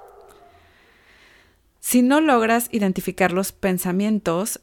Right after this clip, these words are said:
l-, identifica la emoción con la que, con la que te estás, ah, identificando, la emoción que te está haciendo sentir ese pensamiento. Y usualmente esa emoción tiene un muy buen indicio de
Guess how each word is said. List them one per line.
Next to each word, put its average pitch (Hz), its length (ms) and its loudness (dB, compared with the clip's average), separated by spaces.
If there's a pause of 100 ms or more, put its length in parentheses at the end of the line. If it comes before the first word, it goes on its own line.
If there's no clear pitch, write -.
(140)
l-, - 240 -8
identifica 190 640 -2
la 233 80 2
emoción 196 680 0
con 208 220 0
la 175 120 0
que, - 280 -8
con 175 220 -4
la 170 80 -4
que 170 160 -6
te - 140 -6
estás, 175 640 -4
ah, 175 280 -8
identificando, 175 840 -4
la 156 100 -4
emoción 165 400 -4
que 214 100 -6
te - 80 -12
está 185 160 -6
haciendo 185 240 -4
sentir 170 320 -6
ese 170 160 -6
pensamiento. 156 560 -8
Y 147 80 -8
usualmente 202 480 -2
esa 202 160 -4
emoción 220 520 0 (340)
tiene 185 240 0
un 185 60 0
muy 208 260 2
buen 311 180 2
indicio 262 540 0 (320)
de 185 460 -2